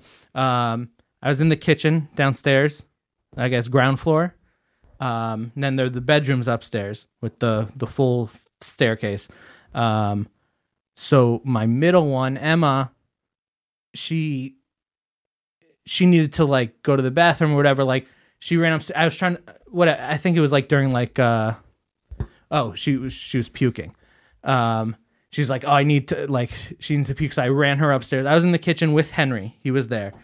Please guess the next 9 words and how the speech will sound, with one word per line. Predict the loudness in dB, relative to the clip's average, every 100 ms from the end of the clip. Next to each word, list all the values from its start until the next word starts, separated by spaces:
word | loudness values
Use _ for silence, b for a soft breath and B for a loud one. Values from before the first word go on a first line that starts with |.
| b b b b
Um, | -2 0 0 -2 -4 -8 _ _ _
and | -4 -4
he, | -6 -16 -20 -20 -20 -20 _
and | -4 -4 -4
I | -4
ran | 0 4 4 4 2 -6 2
her | 4 6
up, | 6 2 -6 -20 _ _ -16
this, | -16 -16